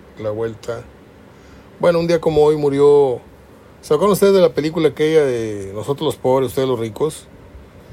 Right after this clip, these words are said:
Chachita, te lo corta. Bueno, ese era Freddy Fernández,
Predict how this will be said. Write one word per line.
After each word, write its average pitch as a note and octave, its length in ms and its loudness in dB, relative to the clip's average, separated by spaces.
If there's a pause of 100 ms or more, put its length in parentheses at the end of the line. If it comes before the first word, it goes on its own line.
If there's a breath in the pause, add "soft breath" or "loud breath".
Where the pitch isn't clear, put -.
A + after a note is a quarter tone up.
(120)
Chachita, D3 1040 -2
te C3+ 260 -4
lo C3 240 -4
corta. C3 640 -6
Bueno, G#2 260 -8
ese G#2+ 200 -8
era B2+ 180 -4
Freddy C3 480 -4
Fernández, A#2 920 -8